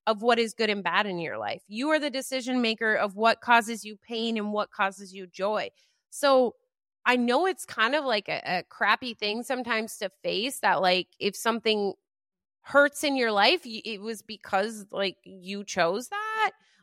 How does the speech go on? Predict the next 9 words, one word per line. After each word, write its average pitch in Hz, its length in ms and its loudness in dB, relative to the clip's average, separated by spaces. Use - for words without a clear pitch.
but 269 120 6
it 269 160 6
also 240 760 2
gives 247 220 -2
you 262 120 -8
that 214 200 2
power 226 340 2
moving 214 540 -8
forward 220 840 2